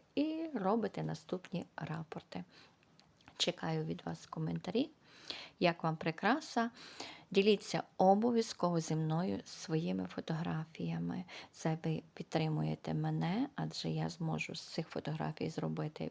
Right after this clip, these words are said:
відео і показати, в яких відтінках ви відтворили. Також, якщо ви їх продаєте, я, е, клад-, ніби в описі під відео, е,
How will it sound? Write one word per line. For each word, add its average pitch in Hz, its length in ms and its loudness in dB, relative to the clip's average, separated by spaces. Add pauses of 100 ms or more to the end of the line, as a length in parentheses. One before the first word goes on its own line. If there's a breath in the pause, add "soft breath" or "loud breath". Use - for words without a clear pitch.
відео 165 680 -2 (380 loud breath)
і 202 100 0
показати, 160 840 0 (420 loud breath)
в 156 40 2
яких 160 440 0
відтінках 214 640 2
ви 156 120 4
відтворили. 180 800 2
Також, - 460 -2
якщо 165 280 -2
ви 156 100 2
їх 160 140 0
продаєте, 196 680 0
я, 175 380 0 (880 loud breath)
е, 160 640 2 (140)
клад-, 160 360 2 (140)
ніби 165 720 0
в 165 160 -2
описі 165 360 2
під 175 240 -2
відео, 240 480 4 (640 loud breath)
е, 233 40 -4